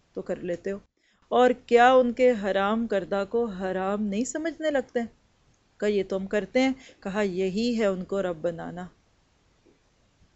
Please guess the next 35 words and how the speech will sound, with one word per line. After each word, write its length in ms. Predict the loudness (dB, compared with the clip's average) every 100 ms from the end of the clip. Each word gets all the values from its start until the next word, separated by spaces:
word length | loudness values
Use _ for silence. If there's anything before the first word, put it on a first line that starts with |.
| -8
यानी 220 | -4 -4
बग़ैर 580 | -4 -6 -2 0 0 -2
दलील 420 | -2 -4 -2 -6 -4
के, 180 | -6 -4
बग़ैर 520 | -6 -4 -2 -2 -4
सनद 440 | -6 -6 -4 -6 -4
के 200 | 0 0 0 _ _ -10
किसी 320 | -6 -4 -4
की 160 | -4 -4
कोई 160 | -2 0
बात 360 | 0 0 -2 -4
ले 300 | 4 6 6
लेना, 380 | 4 2 0 0
ये 260 | 4 4
सोच 260 | 4 -2 -2
के 160 | -4 -4
कि 120 | -4
ये 180 | -2 -2
मुफ्ती 360 | -2 -4 -6 -8
साहब 340 | -2 -2 -2
हैं, 60 | -2
आखिर 340 | -4 -4 -4 -4
इनको 240 | -4 -2
आता 240 | -4 -2
ही 140 | -2 -2
है 80 | -6
ना, 140 | -8 _ _ -20 -6
ये 80 | 0 2
आलिम 360 | 2 0 0
हैं, 160 | -2 -2
ये 160 | 0 0
दाढ़ी 320 | 2 0 0
वाले 300 | 0 -2 -2 -4
हैं, 200 | -4 -2
ये 160 | -2